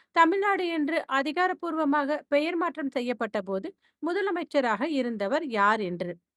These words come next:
இதற்கான சரியான விடை முதலமைச்சர் சி ந அண்ணாதுரை. எல்லோராலும் அண்ணா என்று அன்புடன் அழைக்கப்பட்டவர். தமிழ்நாடு சட்டமன்றத்தில் தமிழ்நாடு என பெயர் மாற்றப்பட்டதை தீர்மானமாக கொண்டு வந்தவர் அவர்தான்.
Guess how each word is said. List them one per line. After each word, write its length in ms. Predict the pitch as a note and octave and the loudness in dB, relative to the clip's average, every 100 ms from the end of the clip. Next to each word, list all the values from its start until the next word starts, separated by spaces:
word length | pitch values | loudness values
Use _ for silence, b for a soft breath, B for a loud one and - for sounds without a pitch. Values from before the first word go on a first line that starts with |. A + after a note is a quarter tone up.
| _ _ _ | _ _ _
இதற்கான 600 | - C#4+ G4 G4+ F#4+ F#4+ | -6 -4 -2 0 0 0
சரியான 520 | E4 D#4 D#4 D#4+ D4+ | 0 0 2 0 0
விடை 340 | A3+ F#3+ E4 - _ _ D4 | -2 -2 -4 -6 _ _ -6
முதலமைச்சர் 640 | E4 F#4 D#4 G3+ - A4 - _ _ _ | -4 -2 -2 -2 -4 -6 -6 _ _ _
சி 300 | - F4+ F4+ | -4 -2 -2
ந 260 | G#3 A3+ E4+ _ _ | -2 -2 -2 _ _
அண்ணாதுரை. 800 | - E4 E4 E4+ D4+ F#3+ F3+ - _ _ _ - | 2 4 6 4 2 -2 -4 -6 _ _ _ -4
எல்லோராலும் 760 | D4+ C#4 C#4+ C#4 C#4+ D#4 C4+ - _ | 2 6 6 6 4 4 0 -4 _
அண்ணா 400 | - C#4+ E4 A4+ | 2 2 2 0
என்று 480 | G#4 D4 C#4 D#4 C#4 | 0 0 2 0 -2
அன்புடன் 500 | - C#4 D4+ E4 F#4 | 2 4 4 0 0
அழைக்கப்பட்டவர். 880 | F#4+ A3 A3 A3+ G#3 F3+ F#3 F3+ F3 - _ _ _ _ _ _ | 0 0 0 -4 -4 -4 -4 -4 -6 -12 _ _ _ _ _ _
தமிழ்நாடு 680 | F#4 G#4 B4 A#4 G4+ G#4+ - | 4 4 4 2 2 -2 -6
சட்டமன்றத்தில் 880 | - D#4 D#4 A4+ F#4 E4 E4 E4+ - - | -2 0 0 0 0 0 -2 -6 -8 0
தமிழ்நாடு 500 | D4 D#4+ G4+ G4+ G4+ | 2 4 2 0 0
என 220 | E4 D#4+ | 0 0
பெயர் 340 | D#4+ C4+ E4+ | 2 2 2
மாற்றப்பட்டதை 760 | E4 D4 C4+ B3+ A#3+ B3 B3+ D4+ _ _ _ | 0 0 -2 -2 0 0 0 -2 _ _ _
தீர்மானமாக 760 | D#4+ G#4 A4 G#4+ G4 F4 D4+ F4+ | -2 0 2 2 2 0 0 0
கொண்டு 260 | D4 C#4 D#4 | 2 2 2
வந்தவர் 520 | B3 G#3+ G#3 D#4+ - | -2 -2 -2 -2 -2
அவர்தான். 640 | A3+ G3 F#3+ F3+ F#3+ - | -2 0 -2 -2 -2 -4